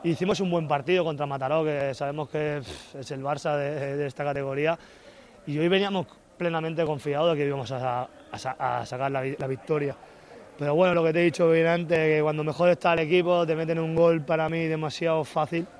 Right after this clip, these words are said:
un gol muy tonto, y ahí te entran las dudas a gente joven, que tenemos mucha gente joven, le entran la, la, los nervios.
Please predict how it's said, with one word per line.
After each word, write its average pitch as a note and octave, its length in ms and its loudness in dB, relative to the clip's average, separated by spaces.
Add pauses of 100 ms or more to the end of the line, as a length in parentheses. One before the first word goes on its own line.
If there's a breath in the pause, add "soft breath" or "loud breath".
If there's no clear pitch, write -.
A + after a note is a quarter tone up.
(140)
un D3+ 440 -10
gol D#3 140 0
muy D3+ 180 -2
tonto, D#3+ 400 -2 (540 loud breath)
y D3 160 -2
ahí C#3+ 160 0
te D3 80 -2
entran C#3+ 300 -4
las C3 120 -4
dudas C#3 260 -4
a C3 40 -4
gente C#3 260 -8
joven, C#3 340 -6
que C3+ 60 -8
tenemos C3 240 -10
mucha C3+ 220 -10
gente C3 300 -10
joven, C3 260 -8
le C3 60 -10
entran B2+ 480 -10
la, C3 100 -10
la, - 20 -10
los B2+ 340 -12
nervios. C3+ 520 -6